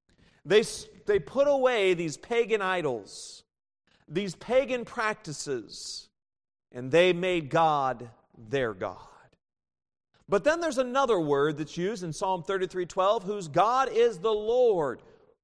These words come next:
That word Lord is Jehovah, his name. In Genesis chapter two, verse four, "These are the generations of the heavens and of the earth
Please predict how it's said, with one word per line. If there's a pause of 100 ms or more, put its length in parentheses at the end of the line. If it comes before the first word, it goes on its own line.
(160)
That
word
Lord
is (340)
Jehovah, (1120)
his
name. (1400)
In
Genesis
chapter
two,
verse
four,
"These
are
the
generations
of
the
heavens
and
of
the
earth